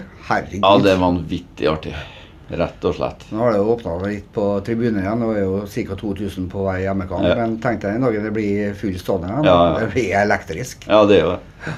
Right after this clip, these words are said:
Speaker 2: Men, men det, vi har jo vært her fra vi var seks under han Svein Albert og Erik og, og
Speaker 1: Ja.
Speaker 2: vi står oppe i uglesvingen og
Speaker 1: Ja.
Speaker 2: koser ræva av oss.
Speaker 1: Ja.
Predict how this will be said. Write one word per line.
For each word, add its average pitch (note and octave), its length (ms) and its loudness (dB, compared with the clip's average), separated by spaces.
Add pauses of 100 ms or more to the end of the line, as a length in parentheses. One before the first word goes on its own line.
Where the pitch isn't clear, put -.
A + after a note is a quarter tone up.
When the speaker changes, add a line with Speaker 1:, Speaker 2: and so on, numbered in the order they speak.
Speaker 2:
Men, G#2 220 6 (140)
men F#2+ 240 6
det, F#2 80 8 (1160)
vi G#2+ 160 6
har G2+ 140 10
jo F#2+ 100 6
vært G#2 220 10
her D2 160 6
fra F#2+ 240 4
vi F2 180 6
var E2 640 6
seks - 600 -4
under F2 280 0
han F2 180 0
Svein F#2+ 300 2
Albert D#2 400 0
og D#2+ 240 0
Erik D#2 420 -4
og, D#2+ 300 -2
og D#2 80 -4
Speaker 1:
Ja. F2 100 -6 (580)
Speaker 2:
vi F2 140 -6
står F#2 220 6
oppe F2 200 2
i F2+ 220 6
uglesvingen D#2+ 1120 2
og E2 280 2
Speaker 1:
Ja. E2 200 0
Speaker 2:
koser F2 540 0
ræva E2 240 4
av D#2 100 0
oss. - 180 -12
Speaker 1:
Ja. D#2+ 200 -10